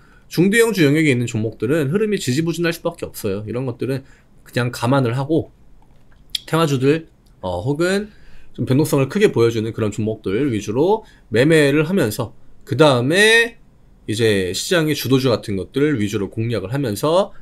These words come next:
어, 좀 버텨야죠. 예, 지금은 버티는 시기가 맞아요. 이게 뭐 성일하이텍이어서 버텨야 된다라는 게 아니라 그냥 시장 전반적으로,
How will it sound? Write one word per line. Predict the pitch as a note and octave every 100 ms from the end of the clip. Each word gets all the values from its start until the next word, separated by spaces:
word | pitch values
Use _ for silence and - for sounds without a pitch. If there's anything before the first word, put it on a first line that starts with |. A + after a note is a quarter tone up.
| - -
어, | E2+ D#2+ -
좀 | G3+ G#3+ _ -
버텨야죠. | B2+ C#4 F#3+ C3+ B3 -
예, | G#2+
지금은 | G2 C#3+ E3 G#3 G#3 - - - - -
버티는 | - A3 A3+
시기가 | G3+ G#3 F#3+ F#3 F#3
맞아요. | A#2 F#2 G2+ G2
이게 | D3+ G#3
뭐 | F#3 D3+ C3+ B2
성일하이텍이어서 | G3+ F3+ A3 G#3 G3+ E3+ D#3 B2
버텨야 | A2 C#3+
된다라는 | C#3+ C3 C#3 A2 A2
게 | C#3
아니라 | G2+ G2+ C3+ F#2+ - - - _
그냥 | D3+ E3
시장 | - G#3+ F#3
전반적으로, | A#2+ C3 E3+ D3 A2+ A2+ G3 D4